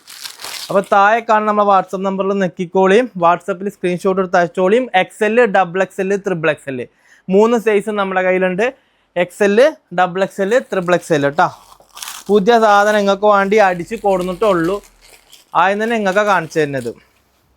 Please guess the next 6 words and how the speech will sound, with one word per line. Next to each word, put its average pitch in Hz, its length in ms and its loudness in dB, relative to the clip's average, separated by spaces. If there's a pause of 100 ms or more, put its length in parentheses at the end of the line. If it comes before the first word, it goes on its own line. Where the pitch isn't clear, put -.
(1400)
ഏ, 147 160 -6 (1400)
സൂപ്പർ 208 640 0
സാധനമാണ്. 190 520 2 (440)
സൈഡ് 196 360 4
ഓപ്പൺ 208 300 0
അല്ല, 185 160 0